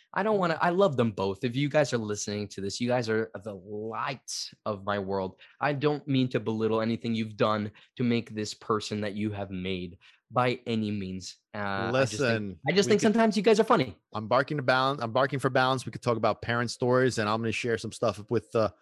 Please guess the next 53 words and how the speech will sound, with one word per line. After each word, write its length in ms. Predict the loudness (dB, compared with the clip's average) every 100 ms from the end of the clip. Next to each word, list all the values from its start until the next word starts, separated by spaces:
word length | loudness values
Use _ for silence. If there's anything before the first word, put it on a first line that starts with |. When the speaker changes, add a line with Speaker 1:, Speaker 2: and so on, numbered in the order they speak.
| -4
Speaker 2:
about 200 | 0 2
my 160 | 2 2
parents 440 | 0 0 -2 0
at 140 | 0 2
some 220 | -2 0
point 260 | 0 0
too. 240 | 4 4 4 _ _ -4
Don't 220 | -2 0
you 120 | 2
worry. 180 | 4 4
We'll 100 | 2
have 140 | 0
some 120 | -2
fun 180 | -2 -2
with 140 | 0 2
that. 220 | 0 0 _ _ _ _ _ _ _ _ -14
Speaker 1:
That's 160 | -8
Speaker 2:
So, 140 | -2 0
Speaker 1:
exact-, 260 | 0 2
Speaker 2:
that 60 | 4
Speaker 1:
I, 60 | 4
Speaker 2:
was 80 |
Speaker 1:
I 60 | 4
Speaker 2:
good. 80 | 2
Speaker 1:
can't 100 | 2
Speaker 2:
That 40 | 2
Speaker 1:
wait. 160 | 0
Speaker 2:
was 60 | -2 -6
Speaker 1:
I 80 | -4
can't 180 | 0 2
Speaker 2:
good. 60 |
Speaker 1:
wait. 100 | 2
You 80 | 4
gotta 160 | 4 4
listen. 320 | 2 0 -4 -8 -8
And 260 | 2 4 4
if 180 | 0 -2
you 80 |
do 180 | -2 -2
wanna 260 | 0 0 0
listen 300 | -2 -2 2
to 120 | 4
those 280 | 6 6 4
things, 280 | -2 -2 -2
if 100 | -2
you 80 | -2
do 140 | 0
wanna 220 | 0 0 0
listen 360 | -2 -2 -6
to 140 | -6 -10
Pat's 340 | -6 -6 -6
parents 460 | -6 -4 -2 -4
and, 100 | -8